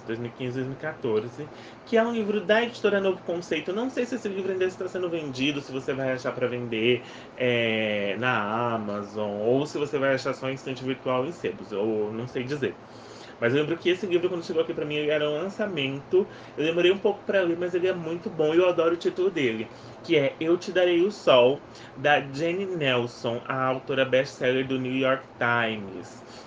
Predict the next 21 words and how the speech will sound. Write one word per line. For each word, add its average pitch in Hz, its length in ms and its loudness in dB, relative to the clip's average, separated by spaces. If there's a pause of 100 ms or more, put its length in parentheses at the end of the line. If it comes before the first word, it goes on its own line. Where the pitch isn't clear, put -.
E 131 40 -12
tem 170 140 -4
um 190 60 0
subtítulo 180 560 -4
aqui, 156 180 -2
os 147 100 -6
livros 147 300 -4
da 151 100 -2
Novo 143 200 -6
Conceito 139 360 -8
costumam 143 360 -12
ter 143 100 -10
uns 135 120 -8
subtítulos. 110 760 -8 (300)
O 135 80 6
amor 131 360 4
é 156 80 6
apenas 147 460 -2
metade 143 600 -6
da 151 180 -4
história. 95 680 -2